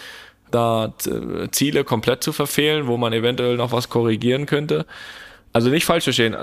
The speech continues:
mir ist die Entwicklung der letzten Jahre auch nicht, nicht recht, muss ich sagen. Und ich glaube auch, dass, habe ich ja schon mal gesagt gehabt, glaube ich, viel zu selten hinterfragt wird oder auch, auch die viel zu selten den Job räumen müssen,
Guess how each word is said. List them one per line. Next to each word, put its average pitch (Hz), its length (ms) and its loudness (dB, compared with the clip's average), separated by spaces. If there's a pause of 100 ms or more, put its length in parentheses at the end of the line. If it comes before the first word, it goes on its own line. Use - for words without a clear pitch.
(100)
mir 139 220 2
ist 151 100 -4
die 151 80 4
Entwicklung 143 440 2
der 131 100 4
letzten 135 320 0
Jahre 127 300 2
auch 117 260 0
nicht, - 360 -6 (100)
nicht 117 220 -2
recht, - 500 0
muss 135 260 -2
ich 135 100 -4
sagen. 156 420 0 (300)
Und - 120 -2
ich - 100 -2
glaube 117 280 2
auch, 113 180 -2
dass, - 440 -2 (120)
habe 110 120 2
ich 117 60 2
ja 113 100 4
schon 120 180 0
mal 131 160 2
gesagt 107 280 0
gehabt, 135 300 0
glaube 117 200 0
ich, 113 60 -6
viel 143 260 0
zu 123 260 -2
selten 120 600 0
hinterfragt 120 720 0 (260)
wird 151 340 2
oder 113 200 2
auch, 113 280 0 (500)
auch 117 180 2
die 156 300 -2 (140)
viel 160 240 2
zu - 120 -2
selten 139 340 0
den 120 260 2
Job - 380 -2
räumen 143 380 2
müssen, 165 440 -2